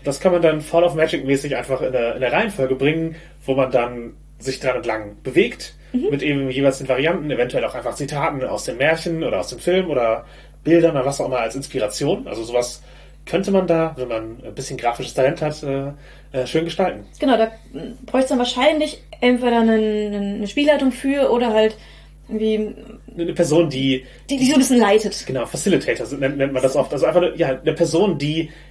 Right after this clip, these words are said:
Speaker 1: die Vorbereitung macht, die das
Speaker 2: Hm,
Speaker 1: designt. Die
Speaker 2: genau.
Speaker 1: die
Speaker 2: Und dann kann man die Szenen jeweils einleiten, eventuell mit Sätzen aus dem Märchen.
Speaker 1: Mhm.
Speaker 2: Und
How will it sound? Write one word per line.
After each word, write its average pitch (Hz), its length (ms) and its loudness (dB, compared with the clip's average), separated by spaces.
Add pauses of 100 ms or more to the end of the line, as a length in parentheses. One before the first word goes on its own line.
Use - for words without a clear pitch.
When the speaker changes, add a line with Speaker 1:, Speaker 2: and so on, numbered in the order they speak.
(140)
Speaker 1:
die 139 60 -6
Vorbereitung 131 600 2
macht, 110 220 -6
die 135 60 -4
das 117 100 -6
Speaker 2:
Hm, 226 80 2
Speaker 1:
designt. 101 500 0
Die - 40 -8
Speaker 2:
genau. 190 260 0
Speaker 1:
die - 520 -10
Speaker 2:
Und 262 60 6
dann 277 240 4 (1200)
kann 269 140 2
man 277 80 4
die 262 80 4
Szenen 277 320 4
jeweils 214 260 4
einleiten, 285 720 2 (240)
eventuell 240 560 4 (140)
mit 208 220 0
Sätzen 214 300 2
aus 202 460 0 (120)
dem 220 100 4
Märchen. 196 360 0 (480)
Speaker 1:
Mhm. 175 240 -6 (240)
Speaker 2:
Und 254 460 4